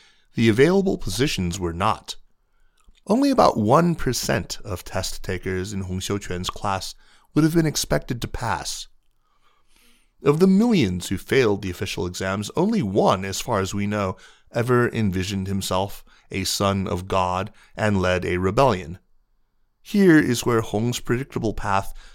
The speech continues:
takes the turn that will eventually take him to millenarian revolt. On one of his visits to Guangzhou to take the exams, a Chinese Christian named Liang Afa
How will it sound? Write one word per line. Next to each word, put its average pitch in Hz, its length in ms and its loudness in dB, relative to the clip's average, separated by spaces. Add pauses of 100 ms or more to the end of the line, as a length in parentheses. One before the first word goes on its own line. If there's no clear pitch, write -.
takes - 240 -2
the - 100 -14
turn 92 460 -4
that 101 160 -4
will 110 160 0
eventually 131 400 0
take 110 240 -4
him 110 240 -4 (340)
to 127 340 2
millenarian 107 720 2
revolt. 98 600 -2 (1080)
On 190 240 6
one 220 240 6
of 160 120 4
his 104 160 0
visits 95 380 -4
to - 120 -8
Guangzhou 95 560 -2
to - 80 -14
take 139 220 -4
the 95 100 -4
exams, 92 520 -8 (360)
a 107 100 2
Chinese 151 460 0
Christian 120 580 -2
named 95 380 -4
Liang 95 260 0
Afa 113 540 2